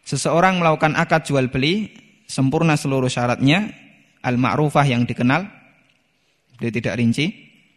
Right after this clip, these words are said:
ma'antifa'i mawani'ihi, dan di sana tidak ada penghalang. Fa in fuqida syartun minasyurut, jika ada salah satu di antara syarat yang tidak ada,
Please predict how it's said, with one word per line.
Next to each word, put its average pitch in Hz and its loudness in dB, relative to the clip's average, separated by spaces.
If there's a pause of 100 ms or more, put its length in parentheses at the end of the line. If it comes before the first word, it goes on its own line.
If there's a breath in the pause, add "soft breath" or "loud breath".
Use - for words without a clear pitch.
(1200 loud breath)
ma'antifa'i 185 2
mawani'ihi, 175 0
dan 127 0
di 135 -4
sana 151 0
tidak 123 -2
ada 139 -2
penghalang. 117 -2 (1400 soft breath)
Fa 165 0
in 175 4
fuqida 202 2
syartun 180 2
minasyurut, 131 0 (560)
jika 135 0
ada 135 0
salah 135 -2
satu 170 0
di 160 -2
antara 131 2
syarat 175 0
yang 131 0
tidak 127 -2
ada, 110 -6